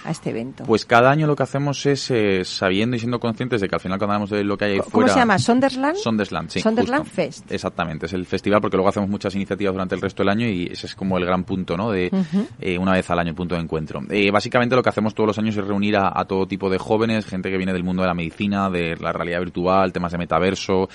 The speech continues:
Speaker 2: hablamos de cambio climático, de transición
Speaker 1: Madre
Speaker 2: energética,
Speaker 1: mía.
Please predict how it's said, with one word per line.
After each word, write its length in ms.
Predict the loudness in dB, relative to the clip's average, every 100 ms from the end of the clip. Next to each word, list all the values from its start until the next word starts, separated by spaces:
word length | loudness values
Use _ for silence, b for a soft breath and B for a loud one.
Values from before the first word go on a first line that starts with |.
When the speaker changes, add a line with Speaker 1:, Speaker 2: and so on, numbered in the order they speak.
| B B
Speaker 2:
hablamos 340 | -2 0 0 0
de 60 |
cambio 220 | 0 -2
climático, 640 | -2 0 0 0 -2 0 0
de 60 |
transición 360 | 0 -6 -6 -4
Speaker 1:
Madre 120 | -2
Speaker 2:
energética, 640 | 0 0 0 2 2
Speaker 1:
mía. 20 | 2